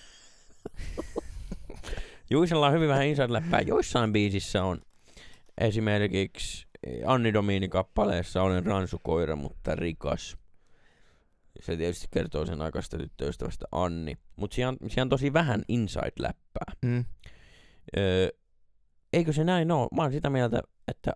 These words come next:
Speaker 1: lauluissa pitää olla hyvin vähän inside-läppää.
Speaker 2: No juuri tämä yleisarvo-termi, joka kaksi tuntia sitten kuultiin, niin tota, se, se, sehän siinä päätään nostaa.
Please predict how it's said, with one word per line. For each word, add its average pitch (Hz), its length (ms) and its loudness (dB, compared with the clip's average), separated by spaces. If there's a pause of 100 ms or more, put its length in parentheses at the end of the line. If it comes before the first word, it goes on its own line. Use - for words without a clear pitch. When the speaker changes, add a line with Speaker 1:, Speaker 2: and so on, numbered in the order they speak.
(300)
Speaker 1:
lauluissa 233 420 0
pitää 117 280 0
olla 101 180 0 (200)
hyvin 117 280 0
vähän 117 240 -4 (160)
inside-läppää. 95 640 -4
Speaker 2:
No 165 140 4 (240)
juuri 147 300 2
tämä 156 240 2
yleisarvo-termi, 101 1700 -2
joka 95 280 -4 (680)
kaksi 117 340 -2
tuntia 98 460 4
sitten 101 380 -8
kuultiin, 123 720 -2 (640)
niin 98 280 -4
tota, 104 480 0 (260)
se, 131 160 -6
se, 131 240 0 (200)
sehän 104 380 -2
siinä 95 320 -4
päätään 101 520 -6
nostaa. - 400 -12